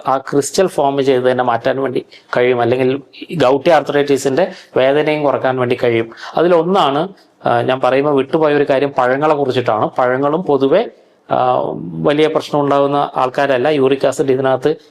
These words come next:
ഇല്ല, അതുകൊണ്ട് തന്നെ പഴങ്ങൾ നിങ്ങൾക്ക് യഥേഷ്ടം കഴിക്കാൻ വേണ്ടി പറ്റും. പക്ഷെ അതിൽ തന്നെ വൈറ്റമിൻ സി ഉള്ള പുളിരസമുള്ള പഴങ്ങൾ കൂടുതൽ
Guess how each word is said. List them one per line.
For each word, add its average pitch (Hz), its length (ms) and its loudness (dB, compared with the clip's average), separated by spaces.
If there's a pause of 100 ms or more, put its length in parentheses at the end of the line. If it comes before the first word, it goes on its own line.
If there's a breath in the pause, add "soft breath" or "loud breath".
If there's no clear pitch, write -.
(160 soft breath)
ഇല്ല, 135 200 2
അതുകൊണ്ട് 135 440 0
തന്നെ 131 140 -2
പഴങ്ങൾ 139 480 0
നിങ്ങൾക്ക് 135 520 -2
യഥേഷ്ടം 135 500 -2
കഴിക്കാൻ 127 360 0
വേണ്ടി 131 260 -2
പറ്റും. 147 360 -2
പക്ഷെ - 460 -4
അതിൽ 214 340 2
തന്നെ 202 200 2
വൈറ്റമിൻ 185 500 0
സി 165 300 2
ഉള്ള 147 300 0
പുളിരസമുള്ള 175 720 2
പഴങ്ങൾ 143 420 0
കൂടുതൽ 147 440 0